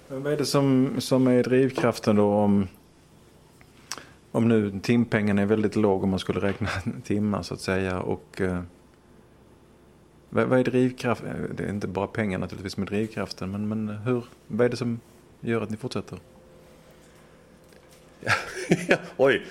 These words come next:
Speaker 2: det ska man kanske inte börja tänka efter. <laughs> Nej, men, eh,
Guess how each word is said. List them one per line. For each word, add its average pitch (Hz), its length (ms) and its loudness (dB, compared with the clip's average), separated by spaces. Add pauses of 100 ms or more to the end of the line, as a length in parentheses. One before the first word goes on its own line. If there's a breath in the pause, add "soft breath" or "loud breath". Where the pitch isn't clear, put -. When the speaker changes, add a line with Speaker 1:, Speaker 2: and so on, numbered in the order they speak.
Speaker 2:
det 135 80 0
ska 113 140 0
man 104 80 6
kanske 110 180 2
inte 175 100 -4
börja 123 160 4
tänka 131 420 2
efter. - 280 2 (100)
<laughs> - 160 4 (2000 loud breath)
Nej, 123 240 2
men, 123 180 2
eh, 117 260 4